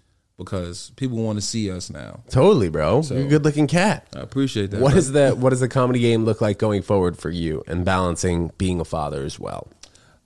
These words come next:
Speaker 1: I'm not gonna lie. So I always do goals yearly.
Speaker 2: Love
Speaker 1: So
Speaker 2: that. You write shit down all over the
Speaker 1: Yeah,
Speaker 2: place
Speaker 1: yeah,
Speaker 2: or what?
Speaker 1: man. Yeah, yo, that's exactly what I do.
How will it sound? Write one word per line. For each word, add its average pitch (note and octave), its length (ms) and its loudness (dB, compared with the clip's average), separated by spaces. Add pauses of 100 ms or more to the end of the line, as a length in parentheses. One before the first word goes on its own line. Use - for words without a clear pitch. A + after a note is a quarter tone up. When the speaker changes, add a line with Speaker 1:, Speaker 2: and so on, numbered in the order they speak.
(100)
Speaker 1:
I'm C3+ 80 -8
not C3+ 160 -2
gonna B2 240 -2
lie. A#2+ 540 -4 (140)
So G#2 520 -2 (340)
I B2+ 120 -2
always C3+ 400 0
do A2+ 160 -4
goals A#2+ 520 0
yearly. B2 540 -4 (840)
Speaker 2:
Love F#2+ 140 2
Speaker 1:
So F2 60 0
Speaker 2:
that. C2+ 160 -2
You D#2 100 -8
write F2 200 -4
shit F2+ 160 -6
down F#2 260 2
all B2+ 160 6
over C#3 140 6
the C#3+ 60 4
Speaker 1:
Yeah, C3 80 6
Speaker 2:
place C#3+ 260 4
Speaker 1:
yeah, G#2 80 4
Speaker 2:
or F#2+ 80 4
what? F2+ 100 2
Speaker 1:
man. G2+ 220 -4
Yeah, A#2+ 180 -2
yo, A#2 500 -2
that's G2+ 220 -6
exactly C#3 340 2
what B2 140 2
I D#3+ 80 6
do. D#3+ 500 -2